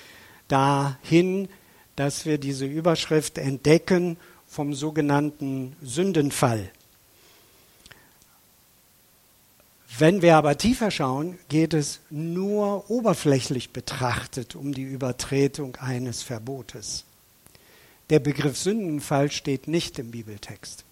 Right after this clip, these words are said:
Das ist eine Überschrift, die gewählt wurde, um die Bibel auch an der Stelle zu gliedern. Und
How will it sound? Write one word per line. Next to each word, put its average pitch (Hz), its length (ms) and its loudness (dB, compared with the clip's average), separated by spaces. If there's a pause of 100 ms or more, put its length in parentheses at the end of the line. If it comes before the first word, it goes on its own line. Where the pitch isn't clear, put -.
(1600)
Das 151 260 4
ist 165 320 -2
eine 156 240 2
Überschrift, 151 720 0
die 151 100 -2
gewählt 143 480 4
wurde, 165 320 0
um 147 160 0
die 139 120 -2
Bibel 143 440 0
auch 139 480 -2
an 139 160 -4
der 131 200 0
Stelle 127 500 2 (400)
zu 165 320 0
gliedern. 156 840 6 (800)
Und 147 240 -10